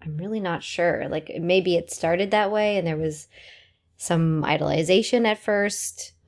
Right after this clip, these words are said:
uh, that probably came from, you know, the natural, I guess, Pearl, uh, the way that Pearls are in the,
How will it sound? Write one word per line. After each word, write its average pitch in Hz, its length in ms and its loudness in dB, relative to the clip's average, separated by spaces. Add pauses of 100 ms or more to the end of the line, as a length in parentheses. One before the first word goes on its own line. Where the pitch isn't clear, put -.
uh, 165 240 0
that 165 220 0
probably 165 360 -2
came 160 280 -2
from, 160 420 -2
you 170 100 0
know, 156 80 0
the 156 100 0
natural, 151 580 -2 (160)
I 165 60 0
guess, 151 240 -4
Pearl, 156 640 -2 (340)
uh, - 400 0 (640)
the 160 100 -2
way 160 120 0
that - 160 -2
Pearls 165 340 -2
are 165 320 0
in 165 280 -2
the, - 320 -8